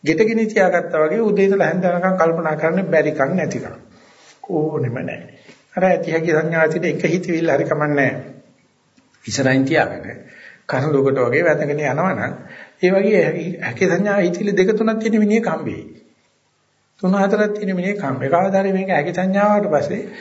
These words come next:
ඕක තමයි නිවන් මාර්ගය කියන්නේ. දැන් නැති බැරිකම් කතා කරන්න ගියාම ත්‍රිපිටකයේ නේ ඕන දෙයක් ගන්න පුළුවන්. නමුත් බුදුජානනාථේ කවදාකවත් ප්‍රකාශ කරලා තියෙනවා විරියවත්තස්සායන් ධම්මෝ නායන් ධම්මෝ කුසීතස්ස කියලා.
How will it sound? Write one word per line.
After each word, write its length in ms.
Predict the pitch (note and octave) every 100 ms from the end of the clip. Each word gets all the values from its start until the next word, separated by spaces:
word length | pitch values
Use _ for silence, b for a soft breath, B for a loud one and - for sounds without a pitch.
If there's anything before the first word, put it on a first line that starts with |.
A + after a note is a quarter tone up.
| B B
ඕක 200 | - C3 D3+
තමයි 280 | D#3 G3+
නිවන් 240 | A#3 A3+ G3
මාර්ගය 340 | D3 G#2 G2
කියන්නේ. 380 | E2+ - - - _ - - _
දැන් 200 | E3 D3
නැති 200 | C#3+ C#3
බැරිකම් 360 | F#3 F3+ F#3
කතා 260 | F3+ E3+ E3
කරන්න 240 | D#3+ D#3+
ගියාම 320 | D#3 D3 C#3 F3+ B3 B B B B
ත්‍රිපිටකයේ 640 | E3 E3 F#3+ F3 E3 D#3+
නේ 140 | D#3+
ඕන 240 | F#3+ E3 G#3
දෙයක් 240 | G3+ F#3
ගන්න 240 | - C3+ C3
පුළුවන්. 220 | C#3+ D3+
නමුත් 220 | D3+ D3+
බුදුජානනාථේ 680 | C#3+ C3+ D3+ D#3 D#3 C#3 C#3+
කවදාකවත් 920 | C3 C3 B2+ C3 E3 F#3+ F#3+ D#3 D#3 - B B B B B _ -
ප්‍රකාශ 500 | - - F3 G3+ G3
කරලා 280 | F#3+ E3+ D#3
තියෙනවා 320 | D#3+ D#3 E3
විරියවත්තස්සායන් 1040 | C#3+ C#3+ D#3 D3+ D3 - - - C3+ C3+ C3
ධම්මෝ 320 | C3 C3+ C#3+
නායන් 380 | C3+ C3+ C3 C3
ධම්මෝ 320 | B2 C3+ F#3+ G#3 - B B B B B
කුසීතස්ස 600 | D3+ - F3 A2 F#2+ -
කියලා. 340 | - - -